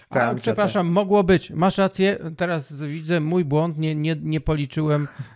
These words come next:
Speaker 2: nie policzyłem jednej rzeczy i rzeczywiście to jest, e, to jest osie-, około, powiedzmy, że to jest około osiemset pięćdziesiąt osób, także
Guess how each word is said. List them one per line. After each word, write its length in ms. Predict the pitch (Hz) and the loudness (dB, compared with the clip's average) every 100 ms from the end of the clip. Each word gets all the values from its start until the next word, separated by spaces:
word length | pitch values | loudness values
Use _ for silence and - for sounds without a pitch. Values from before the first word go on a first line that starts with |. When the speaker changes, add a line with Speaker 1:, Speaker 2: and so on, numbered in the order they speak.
| - | -4
Speaker 2:
nie 120 | 151 | -4
policzyłem 500 | 135 147 131 165 147 | -2 -2 -2 -2 0
jednej 280 | 151 139 139 | 0 0 0
rzeczy 380 | 143 156 165 165 | 0 -4 -6 -4
i 100 | 139 | -2
rzeczywiście 600 | 147 - 139 143 - 143 | -4 -4 -4 -4 -6 -8
to 140 | 139 | -4
jest, 340 | 131 135 131 - - - - _ | -2 -4 -8 -18 -20 -20 -20 _
e, 560 | 127 123 131 131 131 131 | -4 -2 -2 -2 -2 -2
to 120 | - 139 | -2 -2
jest 400 | 135 135 - - | -2 -4 -6 -10
osie-, 300 | 127 - - - | -8 -8 -10 -10
około, 460 | 151 175 160 143 - - _ _ _ _ | -4 -2 -2 -4 -14 -20 _ _ _ _
powiedzmy, 380 | 190 156 147 139 | -10 -8 -6 -8
że 80 | 139 | -6
to 100 | 131 | -8
jest 100 | - | -8
około 340 | - - 139 | -8 -4 -2
osiemset 440 | 135 147 135 143 - | -2 -4 -4 -6 -6
pięćdziesiąt 420 | 139 131 147 - | -6 -6 -6 -8
osób, 260 | 127 208 | -10 -8
także 360 | 185 165 160 | -8 -8 -6